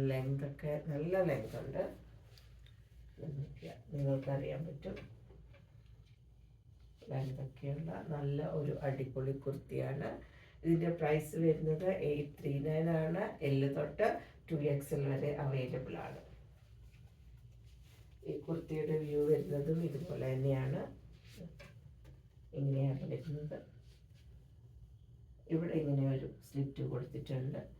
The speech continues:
സൈഡ് സ്ലിറ്റ് ആയിട്ട് വന്നിരിക്കുന്നതാണ്. ലൈനിങ് ഉണ്ട്. ഓണത്തിന് നിങ്ങൾക്ക്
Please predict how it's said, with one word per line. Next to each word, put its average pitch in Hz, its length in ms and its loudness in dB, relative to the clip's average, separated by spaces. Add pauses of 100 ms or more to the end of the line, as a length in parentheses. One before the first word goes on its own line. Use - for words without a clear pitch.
(520)
സൈഡ് 143 280 2 (100)
സ്ലിറ്റ് 131 320 -2
ആയിട്ട് 123 220 -2
വന്നിരിക്കുന്നതാണ്. 135 880 0
ലൈനിങ് 127 440 0
ഉണ്ട്. 175 300 -2 (1300)
ഓണത്തിന് 143 600 2
നിങ്ങൾക്ക് 135 560 2